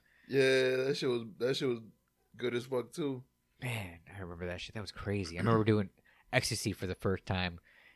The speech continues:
Speaker 2: and going to see a movie over there, a dollar movie, and being all fucked up. <laughs>
Speaker 1: <laughs> What the fuck?
Speaker 2: <laughs> I don't remember the
Speaker 1: Who,
Speaker 2: movie, though.
Speaker 1: who the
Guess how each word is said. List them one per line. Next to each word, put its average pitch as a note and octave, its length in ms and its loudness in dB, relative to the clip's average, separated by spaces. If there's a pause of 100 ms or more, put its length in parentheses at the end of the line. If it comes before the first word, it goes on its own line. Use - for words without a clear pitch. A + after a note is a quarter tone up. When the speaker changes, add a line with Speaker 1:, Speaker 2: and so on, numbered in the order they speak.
Speaker 2:
and F#2+ 100 -6
going G2+ 200 4
to F#2+ 60 0
see G2+ 160 0
a F2+ 40 0
movie F2+ 540 0 (440)
over F#2 260 2
there, F2 340 2
a G2+ 80 -8
dollar F#2+ 320 4
movie, F2+ 460 -2 (340)
and F#2+ 100 -10
being F#2 140 0
all F2+ 120 0
fucked - 340 -4
up. F2+ 240 -2
<laughs> - 60 -20 (200)
Speaker 1:
<laughs> - 80 8 (840)
What D#4 340 6
the G#4+ 100 12 (140)
fuck? D#4 1120 10 (320)
Speaker 2:
<laughs> - 400 -6
I D#3+ 120 12
don't F3 180 12
remember E3+ 380 10
the C#3+ 100 8
Speaker 1:
Who, E4 60 6
Speaker 2:
movie, F3+ 340 12
though. F4+ 220 12
Speaker 1:
who G4+ 160 12
the - 40 -6